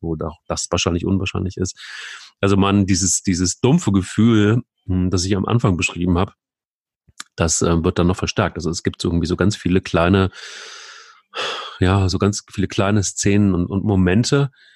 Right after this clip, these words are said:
die ich nicht angenehm finde übrigens. Also auch beim, beim, beim Laufen nicht. Also man, man hat irgendwie manchmal, oder aber ich bild's mir ein. Das kann natürlich auch sein,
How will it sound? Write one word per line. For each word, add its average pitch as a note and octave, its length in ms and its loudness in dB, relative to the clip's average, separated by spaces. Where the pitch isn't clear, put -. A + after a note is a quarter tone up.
die F#2 280 2
ich G#2 140 -4
nicht G#2 220 2
angenehm F2 400 2
finde D#2 320 -2
übrigens. E2 480 -6
Also F2+ 220 -2
auch D#2 160 -4
beim, F2+ 360 2
beim, F#2+ 220 2
beim F#2 180 2
Laufen F#2 380 0
nicht. D#2+ 240 -6
Also F#2 160 -2
man, E2+ 340 -2
man F2+ 160 0
hat G2+ 160 0
irgendwie F#2+ 340 0
manchmal, F#2+ 640 0
oder C#3+ 220 4
aber A#2 240 2
ich G#2+ 220 -2
bild's G#2+ 260 0
mir F2 200 2
ein. E2+ 260 0
Das D2+ 140 -8
kann F#2+ 140 -2
natürlich D#2+ 360 -4
auch - 180 0
sein, G2+ 540 2